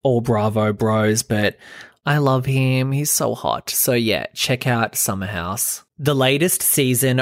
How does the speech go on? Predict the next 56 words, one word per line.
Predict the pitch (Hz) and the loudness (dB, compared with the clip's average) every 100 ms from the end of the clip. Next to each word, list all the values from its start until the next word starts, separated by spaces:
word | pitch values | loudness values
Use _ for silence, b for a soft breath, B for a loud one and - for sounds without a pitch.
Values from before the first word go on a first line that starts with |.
| - | 0
of | 117 117 117 123 | 0 2 0 0
Southern | 143 131 135 127 | 0 2 0 0
Charm | 123 110 110 110 | 0 0 -2 -4
is | 113 - | -4 -2
coming | 123 113 113 | -2 0 -2
to | - 117 | -2 -2
an | 107 | 0
end, | 104 113 151 160 | -2 0 -2 -2
and | - 117 117 117 117 156 - | -2 0 0 0 -2 -4 -2
I | 120 127 | 2 2
did | 143 156 | 2 2
not | 139 131 | 2 0
cover | - 113 113 107 | -2 0 2 2
it, | 101 98 | 0 0
uh, | |
on | 98 76 98 | 0 0 0
the | 98 | -4
podcast | 95 90 95 90 92 | -4 -4 -2 -2 -2
this | - 95 | -2 -4
past | - 95 92 - | -2 0 0 0
season, | 95 95 95 95 | 0 0 -2 -2
which | 95 - | -2 -2
I | 87 104 | -2 0
really | 104 113 113 | 0 0 0
do | 107 98 | -2 -6
regret, | 90 90 87 104 - - | -8 -6 -2 -2 -2 -4
um, | 107 95 98 | -2 -2 -4
because | 113 117 107 | -4 -2 -2
I | |
think | 110 | -2
there's | 110 117 | -4 0
a | |
lot | 123 117 | 2 0
of | |
topics | 120 120 123 - | 0 -2 -2 0
on | 127 | 0
there | 127 123 | 2 2
that | 123 | 2
would | 123 | 2
have | |
been | 123 123 | 2 0
fun | - 120 123 | 0 -2 0
for | 135 | -2
me | 131 | -2
to | 127 | 0
talk | 123 120 127 | 0 0 0
about, | 127 120 - | 2 2 2
but | 131 | 2
I'm, | 131 | 2
like, | 131 | 0
a | 143 | 0
season | - 135 131 139 | 0 0 0 0
behind | 120 110 104 104 | 0 0 -4 -4
on | 107 | -4
it, | 104 104 - | -2 -4 -2
so | - 117 113 110 113 | -2 0 2 2 0